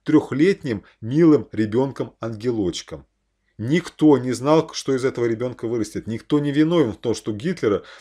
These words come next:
в три годика за щечки щипали, улыбались и гладили по горовке, и вообще выкормили и выпоили, и дали образование. Эти люди не виновны в грехах этого человека. Каждый отвечает сам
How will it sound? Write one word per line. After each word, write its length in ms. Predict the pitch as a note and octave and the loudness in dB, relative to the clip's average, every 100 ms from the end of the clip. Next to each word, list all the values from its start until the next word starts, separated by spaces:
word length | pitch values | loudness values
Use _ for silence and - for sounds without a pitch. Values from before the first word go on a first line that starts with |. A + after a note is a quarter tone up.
| _ | _
в 180 | - - | -20 -8
три 200 | C#3 C3 | -2 0
годика 420 | C3 E3+ B2 A#2+ | 2 2 2 -2
за 160 | A2 C3 | 0 0
щечки 400 | - A#2+ - G2 | 0 -4 -4 -8
щипали, 460 | - A2+ D#3 D#3+ | -10 -4 0 0
улыбались 580 | A2+ G2+ G#2 C3 C3 G2+ | 0 -2 -2 -2 -2 -4
и 60 | G2 | -4
гладили 340 | G#2+ G#2+ G2+ | -2 -2 -4
по 140 | F#2+ G2 | -8 -4
горовке, 460 | G#2+ C#3+ D3 - | 0 0 -2 -4
и 20 | |
вообще 280 | F#2 E2 - | -8 -6 -6
выкормили 580 | G2+ A#2 G#2 F#2 F2+ F#2 | -6 -6 -8 -8 -8 -8
и 20 | |
выпоили, 600 | G2 F#2+ - D#2 D2 D2 _ - _ | -6 -8 -8 -12 -12 -18 _ -20 _
и 100 | G#2 | -10
дали 260 | F2 G#2+ G2+ | -2 0 0
образование. 760 | F2 F#2 G2 G2+ E2+ D#2 D2 _ _ _ - | -4 -6 -4 -4 -4 -8 -14 _ _ _ -10
Эти 200 | G#2 A#2+ | -8 -6
люди 240 | C3 C3 | -6 -4
не 180 | C3+ C#3+ | -4 0
виновны 520 | C#3+ D#3 F3 C3 F#2+ | 2 4 4 2 0
в 60 | E2+ | -6
грехах 440 | G#2 A2+ G#2+ - | -4 -4 -6 -8
этого 260 | E2+ E2+ E2+ | -10 -12 -12
человека. 640 | - F#2+ F#2 E2+ D#2 E2 | -10 -8 -8 -8 -10 -14
Каждый 480 | - C#3+ E3+ C#3 G2+ | -4 0 0 0 -8
отвечает 480 | - F2+ - D#2 - | -10 -14 -10 -10 -8
сам 420 | - B2+ G2+ | -6 -4 -6